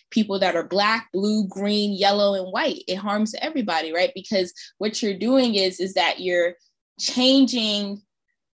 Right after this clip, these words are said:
education, you're changing knowledge, you're changing truths into lies, right? And it's being accepted because people don't know any better. But now things are starting to come out and people are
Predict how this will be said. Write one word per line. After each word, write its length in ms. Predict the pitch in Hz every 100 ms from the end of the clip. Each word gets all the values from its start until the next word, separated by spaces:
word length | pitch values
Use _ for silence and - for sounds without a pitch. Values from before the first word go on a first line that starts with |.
| _
education, 640 | 202 214 202 202 220 208 202
you're 100 | 190
changing 580 | - 240 240 226 208 185
knowledge, 440 | 190 202 185 170
you're 120 | 180
changing 520 | 170 - 214 220 214 196
truths 500 | - 220 190 185 190
into 240 | 190 175
lies, 600 | 170 180 170 160 156 -
right? 300 | 170 180 180
And 100 | 170
it's 180 | 180 -
being 340 | - 190 190
accepted 600 | 175 175 - 220 - 170 196
because 220 | 196 175
people 220 | 185 185
don't 200 | 175 170
know 140 | 170
any 180 | 190 185
better. 220 | 165 160 160
But 140 | 165
now 240 | 214 311 294
things 280 | 254 240
are 80 | 233
starting 480 | 220 220 214 202 196 - - -
to 80 | -
come 280 | 220 220 208
out 240 | 196 202
and 80 | 185
people 300 | - 196 202
are 340 | 196 185 180